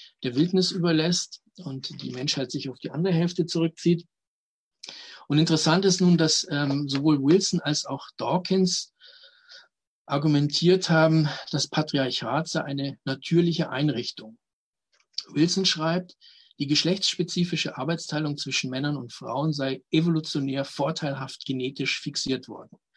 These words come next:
Zitat, „Selbst mit identischer Ausbildung und gleichem Vorgang,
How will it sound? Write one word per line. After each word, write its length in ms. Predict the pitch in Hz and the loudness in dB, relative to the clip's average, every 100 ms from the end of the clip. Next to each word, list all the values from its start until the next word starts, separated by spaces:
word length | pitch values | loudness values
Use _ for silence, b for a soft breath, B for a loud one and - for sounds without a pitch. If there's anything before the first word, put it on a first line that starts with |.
| B B B B B B | B B B B B B
Zitat, 520 | 131 - 139 208 - - | -8 -4 -2 -2 -6 -12
„Selbst 380 | 135 135 - 147 | -6 -6 -4 -6
mit 140 | - | -6
identischer 520 | 120 120 120 - 143 | -8 -10 -6 -6 -4
Ausbildung 640 | 156 175 - 165 165 165 170 B B B | -4 -4 -2 0 0 -2 -4 B B B
und 140 | 139 | -6
gleichem 320 | 135 143 170 196 | -2 -2 -2 -2
Vorgang, 540 | 147 151 156 156 | -2 -2 -2 -4